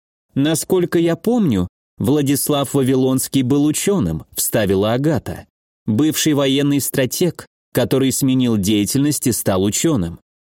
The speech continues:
«Вас называли бессердечным доктором», еще более осторожно продолжил Асита. «Но лично мы никогда не пересекались.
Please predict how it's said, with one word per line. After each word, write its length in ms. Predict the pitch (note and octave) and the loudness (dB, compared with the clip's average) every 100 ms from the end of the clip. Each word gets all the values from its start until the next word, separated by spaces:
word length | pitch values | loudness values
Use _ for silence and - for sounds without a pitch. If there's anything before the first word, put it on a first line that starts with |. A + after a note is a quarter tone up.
| _ _ _ - | _ _ _ -8
«Вас 400 | E2 A2 B2 - | -2 0 0 0
называли 560 | B2+ G#2+ A2+ B2 C3 | 0 2 0 2 0
бессердечным 960 | A#2+ A2+ A2 B2+ A2 G2+ B2 - C#3 C3+ | 0 0 0 0 0 0 0 0 0 2
доктором», 680 | A#2 E3+ - G2+ E2+ D#2+ - - | 2 0 0 -2 -2 -4 -8 -4
еще 420 | G#2 A#2+ - G3 | 0 0 0 0
более 360 | D3+ C#3 A2 G#2+ | 2 2 2 0
осторожно 600 | - B2 B2 B2 A#2 G#2 | 0 0 2 2 0 0
продолжил 560 | A2+ F#2+ G#2 F#2+ G#2 | 0 2 0 2 0
Асита. 580 | A2+ - A#2+ G2 F2 D#2 _ _ _ - | 0 0 -2 0 -2 -4 _ _ _ -2
«Но 260 | F#2+ G#2+ | 0 2
лично 400 | G#2+ C#3+ - F3 | 2 0 0 0
мы 120 | E3 | 2
никогда 480 | D3+ C#3 B2+ A#2 B2 | 0 2 0 2 2
не 120 | C3 | 2
пересекались. 920 | C3 C#3 C#3 D#3+ - G2+ F2 E2+ - | 2 0 0 -2 0 0 0 -2 -4